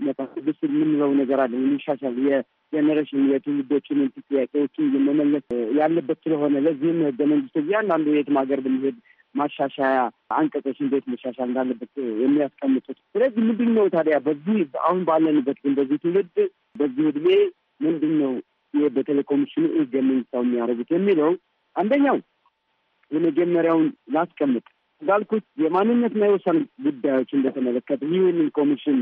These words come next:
እንዲፈታ ወይም ደግሞ አጥንቶ እንደተባለው ለ-፣ ለምክረ ሀሳብ ይሁን የውሳኔ ምክረ ሀሳብ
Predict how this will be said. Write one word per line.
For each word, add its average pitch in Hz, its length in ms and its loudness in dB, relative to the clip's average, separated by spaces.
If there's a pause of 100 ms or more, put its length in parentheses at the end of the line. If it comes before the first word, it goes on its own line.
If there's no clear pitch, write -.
(180)
እንዲፈታ 147 500 -2 (640)
ወይም 151 180 0
ደግሞ 151 280 2
አጥንቶ 143 400 0 (340)
እንደተባለው 135 680 0
ለ-፣ 131 160 0 (360)
ለምክረ 135 500 0
ሀሳብ 147 320 -2
ይሁን 160 220 2
የውሳኔ 143 440 0
ምክረ 139 260 2
ሀሳብ 143 380 0